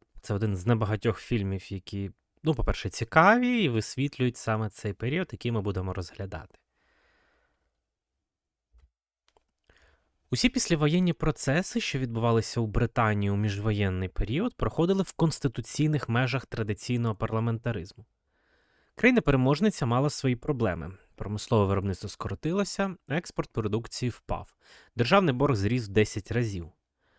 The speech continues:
Великобританія стала фінансовим боржником С Ш А. Спад виробництва призвів до зростання безробіття. Війна викликала значні зміни у становищі політичних партій.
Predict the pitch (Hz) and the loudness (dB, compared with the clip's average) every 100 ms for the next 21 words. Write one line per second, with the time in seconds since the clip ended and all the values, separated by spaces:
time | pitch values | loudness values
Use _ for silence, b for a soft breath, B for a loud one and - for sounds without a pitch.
0 | _ _ _ - 135 170 165 220 247 190 | _ _ _ -2 0 2 2 2 2 2
1 | - 165 - 110 113 131 - 135 113 101 | 2 2 2 0 0 0 0 0 0 -2
2 | 95 - 107 - 107 - 98 104 _ _ | -4 -2 -4 -4 -8 -8 -10 -12 _ _
3 | _ b b b b b - 135 107 110 | _ b b b b b 2 4 6 4
4 | 95 95 - - 208 - 104 98 156 143 | 4 0 -2 -2 -2 2 0 0 0 0
5 | 101 90 - 107 120 120 110 107 139 139 | -2 -4 -2 -2 0 0 0 2 0 -2
6 | - _ - - _ _ _ _ _ _ | -8 _ -20 -20 _ _ _ _ _ _
7 | _ _ _ _ _ _ _ b b b | _ _ _ _ _ _ _ b b b
8 | b b 120 190 269 196 - 190 160 117 | b b 2 4 6 4 2 2 2 4
9 | 123 - - 165 - 123 139 139 120 - | 2 0 0 0 2 2 2 0 -2 -4
10 | 113 131 - - - 107 - 104 - 123 | -2 0 -2 -4 -4 -4 -4 -8 -6 -6
11 | - 104 85 - - | -4 -4 -6 -12 -20